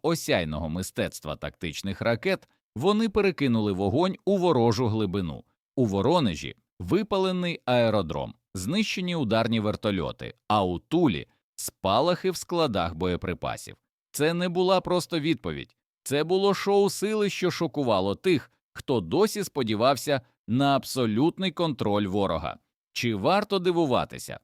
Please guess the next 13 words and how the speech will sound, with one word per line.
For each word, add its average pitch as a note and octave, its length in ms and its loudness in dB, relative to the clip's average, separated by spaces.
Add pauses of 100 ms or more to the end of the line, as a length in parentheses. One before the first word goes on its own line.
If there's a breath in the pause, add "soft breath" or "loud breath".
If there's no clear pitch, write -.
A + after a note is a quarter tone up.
(260)
Нарешті B2+ 640 2
в C3+ 80 -2
українському A2+ 580 -2
арсеналі D#3 520 -2
з'явилася F3+ 540 0
стратегія, E3 720 0 (320)
не A2 240 2
лише A2 340 0
оборона, G#2+ 600 0 (280)
а A#2+ 180 4
глибокий A#2 840 2
і G#3+ 120 -2
точковий C#3+ 640 -2